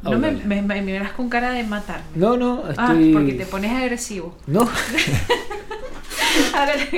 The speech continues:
Speaker 2: gente va a pensar que te pones agresivo.
Speaker 1: Ahora vamos a
Speaker 2: No.
Speaker 1: sacar abajo el cartel, llama al ciento cuarenta y cuatro
Speaker 2: Sí,
Speaker 1: de
Speaker 2: sí,
Speaker 1: violencia de
Speaker 2: sí.
Speaker 1: género.
Speaker 2: No, no, no hagamos, por favor, chistes con eso, Choy.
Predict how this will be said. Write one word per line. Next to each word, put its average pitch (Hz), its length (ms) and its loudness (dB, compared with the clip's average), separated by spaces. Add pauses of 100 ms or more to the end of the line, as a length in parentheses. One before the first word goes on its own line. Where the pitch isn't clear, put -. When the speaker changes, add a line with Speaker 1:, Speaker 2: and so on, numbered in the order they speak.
Speaker 2:
gente 277 600 -6 (420)
va 254 60 -4
a 254 60 -6
pensar 277 360 -2
que 269 80 -4
te 226 160 -4
pones 220 340 -2
agresivo. 220 600 -2
Speaker 1:
Ahora 120 240 0
vamos 135 260 4
a - 20 4
Speaker 2:
No. - 60 2
Speaker 1:
sacar 143 260 2
abajo 135 280 2
el 131 100 0
cartel, 127 580 -2
llama 123 260 -2
al 131 80 -2
ciento 139 260 -2
cuarenta 127 260 0
y 120 40 -4
cuatro 135 240 2
Speaker 2:
Sí, 143 60 0
Speaker 1:
de 131 60 2
Speaker 2:
sí, 127 60 2
Speaker 1:
violencia 135 300 0
de - 0 -
Speaker 2:
sí. - 120 0
Speaker 1:
género. - 180 0
Speaker 2:
No, 160 60 -10 (100)
no, - 60 -
no 180 60 2
hagamos, 175 220 2
por 185 180 -6
favor, 175 340 -4
chistes 214 380 -6
con 190 160 -4
eso, 190 320 -6
Choy. 175 280 -10